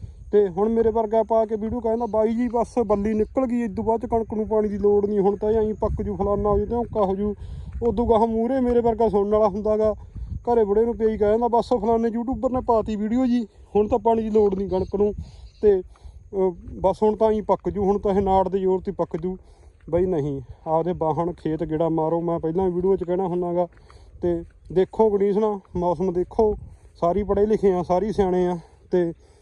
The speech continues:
ਮੌਸਮ ਦੇਖਣ ਦੀ ਸਾਰੇ ਜਾਣਦੇ ਆ। ਹਰੇਕ ਦੇ ਹੱਥ 'ਚ ਮੋਬਾਈਲ ਹੈਗਾ, ਤੇ ਜੇ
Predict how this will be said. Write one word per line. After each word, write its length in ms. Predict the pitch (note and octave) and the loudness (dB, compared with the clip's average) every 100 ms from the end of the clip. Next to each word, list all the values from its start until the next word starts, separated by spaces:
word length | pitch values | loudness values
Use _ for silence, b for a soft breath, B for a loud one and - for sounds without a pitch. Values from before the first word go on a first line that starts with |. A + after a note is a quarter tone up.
| b b D#3+ | b b -2
ਮੌਸਮ 280 | E3+ F3 | 0 0
ਦੇਖਣ 300 | F3 F3 F3+ | -2 -4 -2
ਦੀ 100 | F#3 | -2
ਸਾਰੇ 260 | F#3 F#3 G3+ | 0 2 2
ਜਾਣਦੇ 420 | F#3+ F#3 F3+ F3+ | 2 0 0 0
ਆ। 140 | F3+ E3+ | -2 -6
ਹਰੇਕ 460 | - - D#3+ F#3 | -12 -4 -2 2
ਦੇ 80 | G#3 | 0
ਹੱਥ 120 | G3+ - | 0 -2
'ਚ 40 | |
ਮੋਬਾਈਲ 420 | F3 E3 D#3+ D#3+ E3+ | -2 0 2 2 2
ਹੈਗਾ, 260 | E3+ E3+ - b b b b - | 2 0 -2 b b b b 2
ਤੇ 140 | F#3+ | 2
ਜੇ 440 | D#3+ F#3+ G#3 A3 | 4 4 6 6